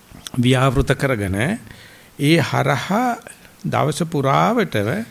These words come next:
පැවැත්මක්, භවයක්, ආත්මයක්, මමෙක් ඉන්නවා කියන මේ සන්දර්භයේ දිගටම තියෙනවා. ඉතින් ඒක, අ, ඒක විසින්ම ඒ මුලාව ඇති කරගෙන,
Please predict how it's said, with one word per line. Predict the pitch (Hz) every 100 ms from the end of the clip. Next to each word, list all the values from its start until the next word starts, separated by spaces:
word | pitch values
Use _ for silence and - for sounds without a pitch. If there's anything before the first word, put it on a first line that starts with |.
| - - - - -
පැවැත්මක්, | - 131 156 160 - 208 247 - - - - - -
භවයක්, | 123 120 117 135 151 208 233 - - - - - - - -
ආත්මයක්, | 131 139 - 160 196 233 - - - -
මමෙක් | - 131 139 160 -
ඉන්නවා | 156 151 151 147 147
කියන | 139 143 147 262 - - - - -
මේ | - 170
සන්දර්භයේ | 143 147 151 139 131 170
දිගටම | 139 123 117 175
තියෙනවා. | 180 113 85 - - - - - - - - - - -
ඉතින් | 147 156
ඒක, | 135 139 165 156 139 - - - -
අ, | - 117 110 110 110 -
ඒක | - 139 139
විසින්ම | 127 131 165 160 175 175 143 143 - - - - -
ඒ | - 135 131 123 123 - - - - - - - - - - - -
මුලාව | 120 139 135 127
ඇති | 113 -
කරගෙන, | 127 147 156 214